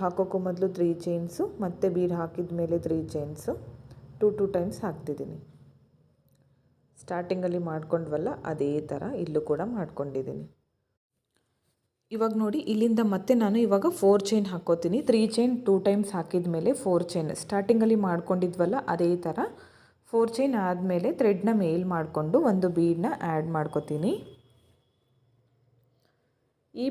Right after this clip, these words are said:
ಬೀಡ್ ಬದಲು ನೀವು ಬೇರೆ ಬೀಡ್ ಕೂಡ ಯೂಸ್ ಮಾಡ್ಕೋಬೋದು.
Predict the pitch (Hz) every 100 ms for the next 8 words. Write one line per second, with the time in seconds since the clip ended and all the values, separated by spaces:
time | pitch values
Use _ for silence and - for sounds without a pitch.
0 | 240 226 233 202 196 196 185 220 - 185
1 | 185 180 175 175 175 170 269 196 180 180
2 | 170 151 - 156 147 143